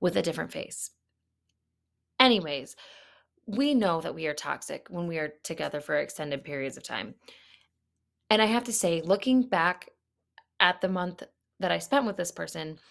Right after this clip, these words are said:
I am so proud of myself and my growth. Obviously,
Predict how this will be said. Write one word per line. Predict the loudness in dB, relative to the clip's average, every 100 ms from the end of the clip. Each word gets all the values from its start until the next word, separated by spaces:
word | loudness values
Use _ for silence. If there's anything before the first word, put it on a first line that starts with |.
| _ _ _ _
I | 4
am | 4
so | 2 0
proud | 2 2
of | 2
myself | -4 -4 -6 -6 -6
and | -4
my | -2 0
growth. | -2 -4 -6 -18 -20 -20 -8 4
Obviously, | 6 6 4 2 2